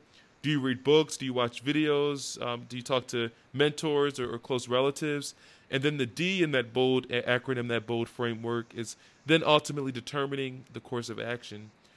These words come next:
So what is the decision that I'm gonna ultimately make? And so we heard about your evolution and your transition of your career from Starbucks to Nestle to Nordstrom, and I just would love to, uh, maybe have you pick apart, maybe not necessarily even in sequential order, but just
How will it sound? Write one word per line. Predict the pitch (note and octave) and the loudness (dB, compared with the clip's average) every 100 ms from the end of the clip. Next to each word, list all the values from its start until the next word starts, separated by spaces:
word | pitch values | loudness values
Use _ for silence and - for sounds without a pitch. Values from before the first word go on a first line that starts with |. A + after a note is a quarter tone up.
| _ | _
So | - C#3+ | -4 0
what | A#2+ C3 D3 | 2 4 2
is | C#3 | 0
the | |
decision | C3+ B2 C3 B2 B2 | -4 -4 -4 -4 -6
that | A#2+ | -6
I'm | A#2 | -8
gonna | A2+ A2+ G2+ | -6 -8 -4
ultimately | A2+ - A#2 A2 G#2+ | -6 -6 -10 -8 -8
make? | A2+ A2 G#2+ - | -6 -6 -8 -12
And | A2+ | -10
so | C3 B2 A#2+ - - _ - | -4 -4 -6 -14 -20 _ -6
we | E3 | 2
heard | G3 F#3 | 4 4
about | D#3+ D3+ | 2 0
your | E3+ | -2
evolution | C#3+ C#3 C3+ B2+ C3 | -2 -4 -6 -6 -8
and | B2 | -10
your | B2 | -10
transition | A#2+ B2+ A#2+ A#2+ B2 | -10 -10 -10 -12 -12
of | A2+ A#2 | -12 -10
your | A2 | -12
career | - A#2+ C3+ D3+ C#3+ | -8 -6 -2 0 0
from | B2 C3 B2 A#2+ A#2 - _ - | -2 -4 -4 -4 -12 -20 _ -16
Starbucks | - D3+ D3 C#3 C#3 - | 0 4 4 4 0 0
to | - | -6
Nestle | B2 B2+ - B2 A#2+ | -4 -4 -4 -6 -6
to | - A2 | -8 -10
Nordstrom, | A2+ C#3 E3 - C#3 B2 | -4 -4 -4 -4 -4 -4
and | A#2+ A#2 - - _ - | -6 -12 -20 -20 _ -2
I | C#3+ | 0
just | E3+ E3+ | 0 -4
would | D#3+ | -4
love | B2+ C3+ D3+ D3+ | 0 2 2 0
to, | D3+ C3+ C3 B2 - - | -2 0 0 -2 -8 -10
uh, | B2 A#2+ | -6 -4
maybe | C3 C3 C3 | -4 -2 -2
have | C#3 B2+ | -2 -2
you | A#2+ | -6
pick | - C#3+ | -6 -8
apart, | B2+ - C#3 C3 B2+ - _ _ _ | -8 -4 -2 0 -2 -8 _ _ _
maybe | - F#3+ F#3+ | 4 6 6
not | F3+ D#3 | 2 2
necessarily | D3+ - D3+ C#3 | -2 0 -2 -2
even | B2+ C3+ | -2 -4
in | C3 | -4
sequential | - B2 C#3 C3+ C3+ | -8 -6 -6 -4 -2
order, | C3 C#3 C3 | 2 2 2
but | A#2 A#2 | -2 -2
just | C3 B2+ - | 0 0 -4